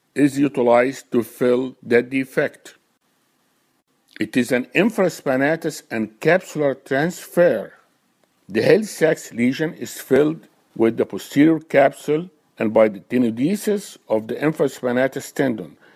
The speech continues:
to reduce the risk of osseous engagement. Also check for Bankert lesion for possible concomitant repair of that lesion. Now, this is an important topic,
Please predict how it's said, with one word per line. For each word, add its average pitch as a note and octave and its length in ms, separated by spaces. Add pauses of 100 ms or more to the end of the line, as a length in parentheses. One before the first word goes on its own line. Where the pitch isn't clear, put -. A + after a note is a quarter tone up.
(180)
to A#2 100
reduce A#2+ 560
the C3 140
risk D3+ 520
of - 160
osseous C#3+ 760
engagement. B2 960 (840)
Also D3 420
check - 540 (220)
for A2 200
Bankert C#3+ 600 (100)
lesion B2 400
for A2 180
possible D3 720 (140)
concomitant C#3+ 1000 (140)
repair A#2+ 540
of A2+ 240
that A#2+ 220
lesion. G#2+ 440 (880)
Now, B2 240
this D#3+ 240
is D3+ 100
an C3+ 140
important B2+ 600
topic, - 560